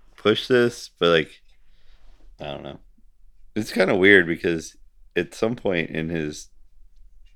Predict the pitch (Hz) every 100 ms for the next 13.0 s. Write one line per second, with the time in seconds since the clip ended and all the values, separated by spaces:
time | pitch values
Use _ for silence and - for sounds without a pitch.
0 | - - - 80 80 - - 95 104 73
1 | 67 76 76 80 73 71 - 76 76 73
2 | 73 73 - - - - - - - -
3 | - - - - 80 - 87 87 85 73
4 | 73 76 76 73 73 78 78 80 78 73
5 | 85 95 92 71 87 80 101 - - -
6 | - 135 113 110 104 98 - 90 85 90
7 | 90 87 85 85 85 80 78 78 78 -
8 | 80 85 80 - - - - - - 85
9 | 82 78 90 82 80 - 82 78 80 -
10 | - - - - - - _ - _ -
11 | - - - - - 80 76 - - 80
12 | 80 78 78 78 82 73 - 69 69